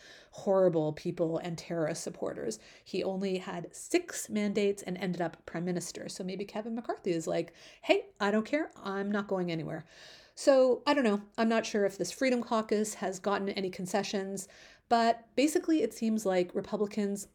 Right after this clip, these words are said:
like losing. They like being losers, loosey, loser, losers. And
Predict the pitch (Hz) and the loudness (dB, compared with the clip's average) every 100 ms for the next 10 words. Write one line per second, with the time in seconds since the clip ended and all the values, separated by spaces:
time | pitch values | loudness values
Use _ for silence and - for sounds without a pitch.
0 | _ - 185 214 285 208 208 208 214 202 | _ -4 2 2 2 4 4 6 2 2
1 | 208 180 180 196 196 214 196 185 180 170 | 0 0 2 0 -2 -4 -4 0 2 2
2 | 170 170 170 - - _ _ - 185 214 | 2 2 0 -4 -14 _ _ -8 4 4
3 | 220 240 233 202 202 196 190 185 175 165 | 6 4 4 4 4 4 2 2 4 4
4 | 170 165 165 165 - _ 185 175 175 170 | 6 6 4 2 -8 _ -6 -6 -4 -6